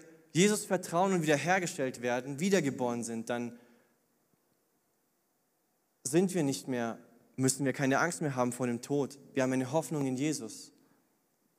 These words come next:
Wir müssen nicht mehr gebunden sein von Sünden. Und all das, all den Tod, all den Schmerz, die die Sünden mit sich bringen, können wir überwinden, weil Jesus überwunden hat. Und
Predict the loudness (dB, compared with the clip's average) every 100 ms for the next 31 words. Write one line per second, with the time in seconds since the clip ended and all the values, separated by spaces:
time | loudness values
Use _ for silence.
0 | _ _ _ _ 2 6 8 6 2 0
1 | -2 2 2 2 0 -2 -2 -4 -6 -6
2 | -8 -10 -16 -20 _ _ _ _ -6 0
3 | 2 2 2 -4 -18 -20 _ _ -2 0
4 | 2 0 2 2 2 0 -2 -2 -2 -2
5 | -4 -6 -4 -4 -2 -4 -4 -12 -12 -12
6 | -12 -16 _ _ _ _ _ _ -2 0
7 | 2 2 2 2 2 2 -2 -8 -10 -18
8 | _ _ _ _ -4 2 2 2 0 0
9 | 2 0 -2 -6 -10 -16 -18 _ _ _
10 | _ _ _ _ _ _ _ _ _ _
11 | _ _ _ _ _ _ 0 2 0 -2